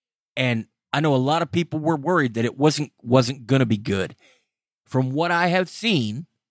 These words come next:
and granted, I haven't been able to try all three gazillion games in Steam, and maybe the ones that I got to try were optimized directly for it,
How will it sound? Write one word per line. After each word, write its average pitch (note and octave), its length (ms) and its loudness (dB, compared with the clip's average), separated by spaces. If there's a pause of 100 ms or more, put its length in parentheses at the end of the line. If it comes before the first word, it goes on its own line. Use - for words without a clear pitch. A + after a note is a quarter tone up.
(720)
and C#3+ 240 0 (140)
granted, D3 460 0
I A#2 80 0
haven't B2+ 440 -2
been A#2+ 120 0
able B2+ 240 2
to A2 160 2
try B2+ 340 0
all A#2 220 0
three A2+ 440 -2
gazillion G#2 800 0
games A#2 600 -2
in B2 160 0
Steam, D3+ 500 0 (1040)
and C#3+ 220 0
maybe C#3+ 240 2
the D3+ 140 0
ones D#3+ 300 -2
that D3+ 100 -4
I E3 100 2
got E3+ 200 0
to B2+ 60 -20
try E3 300 -2
were C#3+ 300 -4
optimized D#3 680 0
directly C#3+ 440 0
for F3+ 340 0
it, G2 140 -6